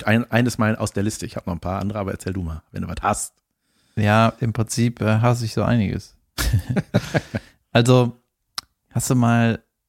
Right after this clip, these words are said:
Speaker 2: es gibt so eine Werbung, die wird bei Instagram dauernd angezeigt, das, wo so Promis, aber nicht die coolen Promis, sondern so Leute, die schon lange zu den uncoolen Promis gehören und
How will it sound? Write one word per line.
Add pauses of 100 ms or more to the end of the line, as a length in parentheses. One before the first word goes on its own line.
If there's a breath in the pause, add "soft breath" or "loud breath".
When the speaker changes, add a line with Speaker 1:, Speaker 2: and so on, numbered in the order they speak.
Speaker 2:
es
gibt
so
eine
Werbung, (240)
die
wird
bei
Instagram
dauernd
angezeigt,
das,
wo
so (140)
Promis,
aber
nicht
die
coolen
Promis,
sondern
so (520)
Leute,
die
schon (200)
lange
zu
den
uncoolen
Promis
gehören
und